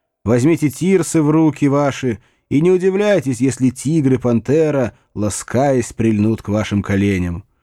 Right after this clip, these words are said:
Имейте только мужество стать теперь трагическими людьми, ибо вас ждёт искупление.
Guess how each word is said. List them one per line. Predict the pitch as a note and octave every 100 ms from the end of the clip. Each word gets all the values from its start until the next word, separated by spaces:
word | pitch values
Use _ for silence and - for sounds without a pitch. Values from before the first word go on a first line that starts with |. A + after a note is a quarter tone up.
| _ _ _
Имейте | - A2 C3 C3
только | B2+ C3 G#2+
мужество | B2 D3 C#3 C3 A#2+
стать | A#2+ - - C#3 C3+
теперь | - A#2+ C3 C3
трагическими | - A#2 G#2 A2 C#3+ - C3 - B2 A#2+
людьми, | A#2 A2+ G#2+ B2+ C#3 B2 - _ -
ибо | G#2 A#2+
вас | B2+ C3+ B2
ждёт | G2 F#2 B2+ C3 - -
искупление. | A#2 B2 - A#2+ - G#2 C3+ B2+ G2+ D#2+ -